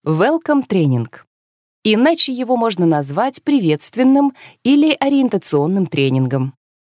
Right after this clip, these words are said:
Важно, каждый новичок должен его пройти. Если новичков много, это может быть групповое мероприятие. Если новые сотрудники набираются редко,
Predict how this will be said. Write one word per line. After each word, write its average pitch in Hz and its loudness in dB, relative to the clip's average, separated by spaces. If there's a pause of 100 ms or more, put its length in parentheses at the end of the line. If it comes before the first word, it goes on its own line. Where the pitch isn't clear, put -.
(240)
Важно, 131 -4 (340)
каждый 170 -2
новичок 165 -2 (100)
должен 262 -2
его 175 -2
пройти. 151 -4 (500)
Если 170 -2
новичков 165 -2
много, 170 0
это 247 0
может 285 0
быть 233 -2
групповое 208 0
мероприятие. 139 -2 (460)
Если 240 0
новые 254 2
сотрудники 196 -2
набираются 180 0
редко, 143 -2